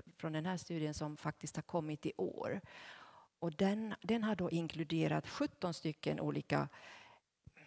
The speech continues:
mer eller mindre interventionsstudier, eh, där man har gjort, eh, förmätningar och eftermätningar efter flytt till den här typen av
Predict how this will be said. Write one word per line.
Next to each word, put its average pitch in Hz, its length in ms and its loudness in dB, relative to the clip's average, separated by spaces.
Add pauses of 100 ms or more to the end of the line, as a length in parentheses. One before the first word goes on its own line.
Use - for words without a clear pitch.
(160)
mer 160 240 6
eller 160 140 6
mindre 165 320 2
interventionsstudier, 202 2250 2 (160)
eh, 165 200 4
där 151 500 4 (280)
man 160 220 -2
har 151 80 4
gjort, 143 360 -2
eh, 139 180 2 (120)
förmätningar 160 1000 2
och - 100 -4
eftermätningar 160 1120 0 (480)
efter 156 300 2
flytt - 360 0
till 131 120 0
den 147 100 2
här 143 100 0
typen 131 360 -4
av - 180 -2